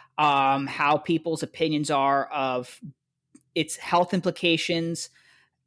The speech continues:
but also who do they find, what, like, news sources are, or sources of information do they find most trustworthy and which ones are less trustworthy and things like that.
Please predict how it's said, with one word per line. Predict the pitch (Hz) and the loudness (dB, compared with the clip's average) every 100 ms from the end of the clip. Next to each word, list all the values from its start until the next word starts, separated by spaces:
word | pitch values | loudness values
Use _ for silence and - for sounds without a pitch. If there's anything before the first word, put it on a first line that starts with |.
| 147 | 0
but | 170 - | 0 2
also | 170 175 - 180 165 160 151 - _ _ _ _ _ _ | 2 2 2 2 4 4 0 -6 _ _ _ _ _ _
who | - - 240 | -6 0 2
do | |
they | 196 180 | 4 2
find, | - 165 170 165 156 - _ 156 | 2 2 2 0 -4 -8 _ -4
what, | 170 | -2
like, | 151 156 | 0 -2
news | 143 156 180 185 | -2 2 2 2
sources | - 147 139 151 127 - | 0 0 0 -4 -4 0
are, | 147 139 135 127 - - | 4 4 4 2 -4 -4
or | 151 | -2
sources | - 180 160 147 | 2 0 2 -2
of | |
information | 156 156 147 151 156 151 | 0 0 2 2 2 0
do | 135 | 0
they | 143 | -2
find | - 147 143 139 | 0 2 2 2
most | 135 - | -2 -4
trustworthy | - 160 160 - 143 139 127 | -4 0 0 0 -2 -2 -2
and | 127 | -4
which | 135 | -8
ones | 156 139 | -8 -4
are | 135 | -4
less | 123 123 156 | -2 0 0
trustworthy | - - 127 - 123 120 | -2 -4 -4 -4 -8 -8
and | 123 | -8
things | 143 180 | -6 -4
like | 151 - | -4 0
that. | 143 135 | 0 0